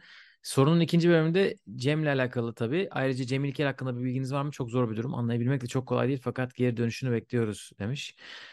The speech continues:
Biz de gelmesini isteriz tabii ama bizim öyle direkt bir kontağımız yok Cem'le. Ben sadece Darts Rankings'den bir baktım. Ka-, bir yere kaydolmuş mu diye.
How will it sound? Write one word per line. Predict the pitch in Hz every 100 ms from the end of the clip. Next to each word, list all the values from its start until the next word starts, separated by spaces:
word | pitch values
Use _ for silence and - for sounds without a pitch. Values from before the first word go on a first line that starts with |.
| - _ _
Biz | 113
de | 123
gelmesini | 120 120 123 135
isteriz | 123 147 127 -
tabii | 113 139 156
ama | 123 151 180 _ -
bizim | 117 123 113 113 131 123
öyle | 123
direkt | 113 123 127
bir | 123
kontağımız | 123 120 127 131 123 120 - _
yok | 127 123
Cem'le. | 123 113 113 156 - _ _ _ _
Ben | - 120
sadece | 131 113 113 151 - _ -
Darts | 123 117 - - - _ -
Rankings'den | 127 120 120 110 113 110
bir |
baktım. | 127 120 - 127 - _ _ _
Ka-, | - 120 117
bir | 113
yere | 113 110 113 -
kaydolmuş | - 113 107 113 107 - _ -
mu | 101
diye. | 143 175